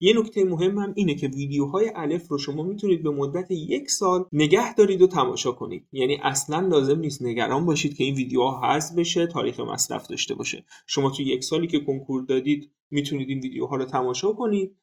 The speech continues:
و خدایی نکرده اگر پشت کنکور موندید هم امکان تمدیدش برای شما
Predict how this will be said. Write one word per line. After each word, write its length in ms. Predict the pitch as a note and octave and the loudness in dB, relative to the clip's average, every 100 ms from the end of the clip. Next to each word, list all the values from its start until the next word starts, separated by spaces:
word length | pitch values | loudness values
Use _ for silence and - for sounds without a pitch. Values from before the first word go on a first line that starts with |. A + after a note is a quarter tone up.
| _ | _
و 40 | F3 | 2
خدایی 360 | F#3 F#3 A#3+ | 4 6 4
نکرده 460 | G3+ E3+ C3 B2+ B2+ | 4 2 0 0 0
اگر 300 | F3+ G#3 D#3 | 2 2 2
پشت 320 | D3 B2+ C3 | 0 -4 -4
کنکور 380 | C3 B2+ C3 C3 | -4 -6 -4 -6
موندید 480 | C3 C3 C3 F3+ - | -6 -8 -6 -8 -4
هم 240 | F3+ E3+ E3+ - - | -2 -2 -4 -8 -2
امکان 400 | C3+ C3 B2+ B2 | -2 0 0 0
تمدیدش 580 | C3 A#2 A#2+ E3 F#3 | -2 -6 -6 0 0
برای 260 | - A2+ A2+ | 2 -2 -2
شما 520 | - A#2+ A#2+ B2+ B2+ | -4 -6 -2 -2 -4